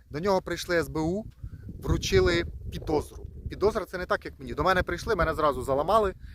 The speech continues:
наручники, протоколи, підпис і на тюрму. До нього, коли прийшли, е, йому просто вручили підозру. Він щось там погавкався, включив, вімкнув камеру,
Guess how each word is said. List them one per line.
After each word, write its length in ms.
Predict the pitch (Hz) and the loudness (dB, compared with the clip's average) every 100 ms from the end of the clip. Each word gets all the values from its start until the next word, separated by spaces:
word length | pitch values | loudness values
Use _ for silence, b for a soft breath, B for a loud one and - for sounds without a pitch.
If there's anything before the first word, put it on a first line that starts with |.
| B | B
наручники, 640 | 135 151 214 - 185 165 160 - - | 0 2 2 -2 -8 -8 -8 -14 -6
протоколи, 460 | 151 175 185 160 | -4 -2 -2 -2
підпис 380 | 143 208 175 - - | -2 -6 -8 -8 -8
і 100 | 165 | -4
на 100 | 165 | -4
тюрму. 320 | 156 139 104 - - B B B | -2 -4 -6 -16 -20 B B B
До 120 | 123 | -2
нього, 360 | 147 170 247 254 | 2 6 6 4
коли 220 | 165 151 | 0 -2
прийшли, 420 | 139 135 - 107 - - - B B B 123 | -2 -6 -4 -8 -8 -18 -16 B B B -12
е, 320 | 117 117 113 | -8 -6 -6
йому 260 | 113 147 226 | -4 -2 0
просто 320 | 254 262 208 | 0 0 -2
вручили 340 | 202 - 214 | -4 -2 -2
підозру. 500 | 202 180 160 127 113 | -2 0 2 2 0
Він 120 | 151 185 | -6 -6
щось 140 | 180 | -6
там 180 | 180 160 | -4 -2
погавкався, 500 | 160 226 220 170 165 | 2 2 0 -6 -6
включив, 380 | - 156 175 139 | -8 -6 -4 -4
вімкнув 640 | 135 139 131 165 160 131 | -10 -8 -6 -6 -6 0
камеру, 420 | 214 240 180 156 | 0 0 -2 -4